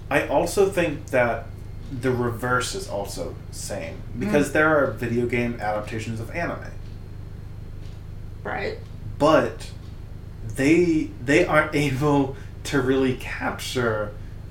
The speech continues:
Speaker 1: like, these anime moments
Speaker 2: Right.
Speaker 1: because you're playing as the character.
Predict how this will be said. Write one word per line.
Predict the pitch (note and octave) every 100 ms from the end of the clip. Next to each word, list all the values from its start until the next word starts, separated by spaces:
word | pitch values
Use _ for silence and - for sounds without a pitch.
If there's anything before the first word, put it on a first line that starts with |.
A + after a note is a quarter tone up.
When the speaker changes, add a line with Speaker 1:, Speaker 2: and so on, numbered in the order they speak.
| -
Speaker 1:
like, | A2+ A#2 A#2 A2+ A2 - - - B2
these | C3+ B2 G#2+
anime | C3 C3+ C3+ B2+ A#2+ A2+
moments | C#3+ F3 C3 G#2+ G2+ - - - -
Speaker 2:
Right. | G#3+ G#3 G#3 G#3 A2+
Speaker 1:
because | B2+ B2+ C#3 B2+ B2 A2+ - - -
you're | A#2+ B2
playing | A#2+ - C3+ C3 A#2
as | G#2+
the | A2
character. | G2 B2 A2+ G2+ - F2